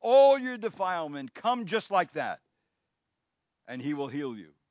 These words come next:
because you've realized there's only one way to be made with, right with God, and that's through Christ. So I pray today that this message would resound with people. It would be firmly established in our hearts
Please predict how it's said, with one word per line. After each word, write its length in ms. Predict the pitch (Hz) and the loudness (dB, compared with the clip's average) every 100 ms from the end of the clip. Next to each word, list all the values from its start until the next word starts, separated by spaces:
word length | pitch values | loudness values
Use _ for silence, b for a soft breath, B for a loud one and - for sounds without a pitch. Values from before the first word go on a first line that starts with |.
| _ _ _ _ _ _ _ | _ _ _ _ _ _ _
because 300 | 117 123 135 | -20 -12 -10
you've 180 | 131 127 | -10 -8
realized 680 | 143 147 135 123 117 110 - | -4 -2 0 0 -2 -10 -18
there's 200 | 123 117 | -16 -12
only 240 | 123 123 120 | -12 -12 -12
one 340 | 113 123 123 | -10 -8 -8
way 260 | 117 90 78 _ _ _ _ _ _ _ _ | -8 -8 -12 _ _ _ _ _ _ _ _
to 80 | 120 | -12
be 140 | 131 | -10
made 200 | 127 135 | -8 -10
with, 220 | 127 123 - _ | -12 -14 -16 _
right 300 | 110 123 131 | -12 -8 -8
with 160 | 123 - | -12 -18
God, 280 | 117 104 104 | -14 -12 -12
and 100 | 104 | -14
that's 180 | 104 - _ | -18 -20 _
through 140 | 101 | -20
Christ. 300 | - 78 64 _ _ _ _ _ _ _ _ _ _ _ _ _ | -20 -20 -20 _ _ _ _ _ _ _ _ _ _ _ _ _
So 140 | 143 | -2
I 120 | 156 156 | 0 0
pray 260 | 180 180 | 0 0
today 520 | - 143 123 123 123 - _ _ _ _ _ _ _ - | 0 -8 -6 -6 -8 -16 _ _ _ _ _ _ _ -10
that 300 | 143 151 143 _ _ _ | -4 -4 -6 _ _ _
this 200 | 151 135 | -12 -8
message 400 | 175 180 170 135 | -4 -4 -6 -10
would 200 | 143 139 | -8 -8
resound 640 | 131 131 - 160 190 170 | -10 -12 -8 -6 -6 -6
with 180 | 135 117 | -10 -10
people. 420 | 131 127 - 143 _ _ _ _ _ _ _ _ _ _ _ _ _ _ _ _ | -12 -14 -14 -20 _ _ _ _ _ _ _ _ _ _ _ _ _ _ _ _
It 120 | 139 151 | -12 -8
would 160 | 143 | -10
be 100 | 156 | -10
firmly 460 | - 175 196 190 165 | -12 -8 -8 -8 -10
established 560 | 139 180 185 175 147 | -8 -4 -4 -6 -12
in 100 | 160 | -10
our 120 | 151 139 | -8 -6
hearts 360 | 165 170 - | -6 -6 -8